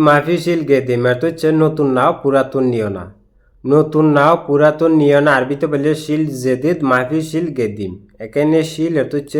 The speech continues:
নেওয়া বা উঠানো, জেদিদ অর্থ হচ্ছে নতুন, শিল জেদিদ নতুন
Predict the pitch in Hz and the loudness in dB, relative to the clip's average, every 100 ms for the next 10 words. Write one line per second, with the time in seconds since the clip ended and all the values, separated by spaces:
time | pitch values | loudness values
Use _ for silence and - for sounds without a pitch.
0 | 156 139 123 117 135 127 117 104 117 113 | 0 2 2 2 0 -2 -2 -4 -6 -6
1 | 180 - _ _ _ _ - 113 127 131 | -10 -12 _ _ _ _ -20 -4 0 0
2 | 160 170 147 143 160 160 147 131 120 110 | 0 2 0 -2 -6 -2 0 0 -4 -8
3 | 104 147 165 151 143 143 208 165 139 135 | -6 -4 -4 0 0 2 0 0 -2 -2
4 | 127 | -4